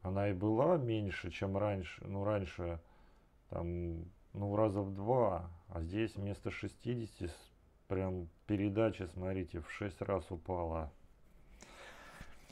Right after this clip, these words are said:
М-да, ну вот конкретно, что где сервера эти тормозящие они поставили, какие фильтры корявые китайские, м, дальше будем смотреть. Я вам показал, действительно есть проблема.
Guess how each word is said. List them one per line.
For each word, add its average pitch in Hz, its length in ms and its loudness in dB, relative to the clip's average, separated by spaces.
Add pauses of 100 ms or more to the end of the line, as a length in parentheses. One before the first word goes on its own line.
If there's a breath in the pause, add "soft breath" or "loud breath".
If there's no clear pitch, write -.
(300 loud breath)
М-да, 98 800 6
ну 113 120 6
вот 147 160 2
конкретно, 131 580 8
что 127 240 4
где 113 220 10
сервера 120 520 10
эти 113 260 8
тормозящие 107 760 6
они 104 140 0
поставили, 104 640 4
какие 104 260 2
фильтры 113 500 2
корявые 104 580 6
китайские, 95 960 0
м, 90 280 -6
дальше 98 340 2
будем 82 280 0
смотреть. 101 500 0
Я 92 160 2
вам 90 140 -2
показал, 98 640 0
действительно 85 520 -2
есть 82 220 -6
проблема. 98 680 -2